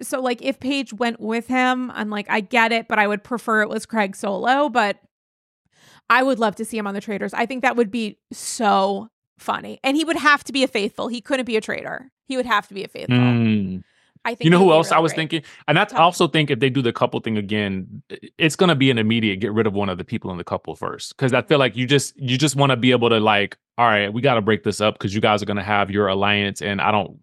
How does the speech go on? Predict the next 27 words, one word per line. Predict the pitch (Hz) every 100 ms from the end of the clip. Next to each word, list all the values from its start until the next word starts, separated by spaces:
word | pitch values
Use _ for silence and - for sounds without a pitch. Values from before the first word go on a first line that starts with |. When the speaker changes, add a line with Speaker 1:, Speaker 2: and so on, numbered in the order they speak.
| _ - - 143
Speaker 2:
nobody | 131 117 95
has | 92
time | - 92 76
for |
that." | 73 58 - _ _ -
Speaker 1:
Mm-hmm. | 220 202 233 _ _ -
Speaker 2:
I | 123
would | 147
love | 139 127
to |
see | 117 127
also | 107 110 104
Erica | - 104 101 - 92 95 _ _ -
do | 98 85
it. | 67 _ _ _ _ _ _ _ _ _ _ _ _ -
Speaker 1:
Oh, | -
Speaker 2:
I | 117
think | - 135
Speaker 1:
do | -
you |
Speaker 2:
she | - - 151
Speaker 1:
think | 139
Speaker 2:
would | 123
Speaker 1:
Erica | 123 117 -
Speaker 2:
be |
Speaker 1:
would? | 277 285 349 480 110 110 117
Speaker 2:
really, | 127 127 120 113